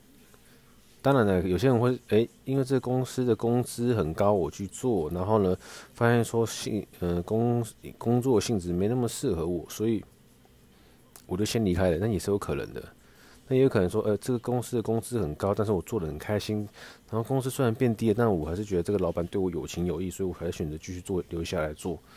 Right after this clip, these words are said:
那这样子是一种后期的转变，那就另当别论了。但是只是想要跟大家分享的是，我们做人做事不要那么的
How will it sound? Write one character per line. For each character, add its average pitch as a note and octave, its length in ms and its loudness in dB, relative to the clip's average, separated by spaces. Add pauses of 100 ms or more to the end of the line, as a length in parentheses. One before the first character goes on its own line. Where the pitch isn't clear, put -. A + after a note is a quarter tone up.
(460)
那 A#2 140 -2
这 B2 100 -2
样 A2+ 180 0
子 F2 280 -8
是 - 200 -6
一 G#2 60 -2
种 - 140 -6
后 A#2 240 0
期 - 180 -6
的 E2+ 60 -2
转 D2+ 220 -6
变， F2 260 0 (340)
那 G2+ 100 -4
就 F#2+ 120 0
另 G2 120 2
当 F2+ 160 0
别 D#2+ 200 -4
论 D#2 220 -2
了。 F2 200 -12 (3250)
但 C3+ 120 2
是 B2+ 100 2
只 F#2+ 120 -2
是 G#2+ 60 2
想 G2 120 2
要 F#2 80 2
跟 G2 160 2
大 G2 100 4
家 F#2+ 80 6
分 F#2+ 160 -2
享 D2+ 100 -2
的 E2 60 -6
是， F2+ 140 -6
我 E2+ 120 0
们 F2 240 0
做 G#2 280 2
人 D2+ 440 -6
做 F#2+ 240 0
事 F2+ 320 -4
不 F2+ 60 -4
要 F2+ 120 0
那 G2 100 0
么 E2+ 120 0
的 D#2+ 240 -4